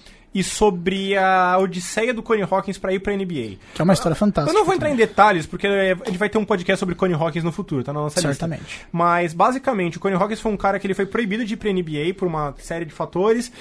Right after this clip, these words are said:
Speaker 1: e passou, passou por A B A, passou por, pela N B L, passou por várias ligas e
Speaker 2: É.
Speaker 1: situações até chegar na, até cons-, finalmente conseguir chegar na N B A.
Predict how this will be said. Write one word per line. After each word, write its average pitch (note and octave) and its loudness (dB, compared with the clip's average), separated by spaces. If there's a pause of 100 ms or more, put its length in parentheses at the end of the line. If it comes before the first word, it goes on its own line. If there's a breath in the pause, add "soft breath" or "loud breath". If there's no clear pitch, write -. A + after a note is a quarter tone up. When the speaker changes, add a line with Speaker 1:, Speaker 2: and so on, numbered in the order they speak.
(240 loud breath)
Speaker 1:
e G3 -2
passou, G3 0
passou G3 -2
por F3+ 2
A E3 2
B D3+ -2
A, C#3+ -4
passou C#3 -4
por, D3 0 (500 soft breath)
pela C#3 -2
N E3+ -2
B D#3 -2
L, D#3 4
passou E3+ -4
por F#3+ -4
várias A#3+ 2
ligas F#3+ 0
e F#3 -2
Speaker 2:
É. - -6
Speaker 1:
situações E3+ 2
até A3 -2
chegar G#3 -2
na, F#3+ 0 (100)
até G3 -4
cons-, F#3+ -4
finalmente G#3+ -2
conseguir G3+ -2
chegar G3 -4
na F#3+ 0
N F#3 -2
B E3+ 0
A. - -4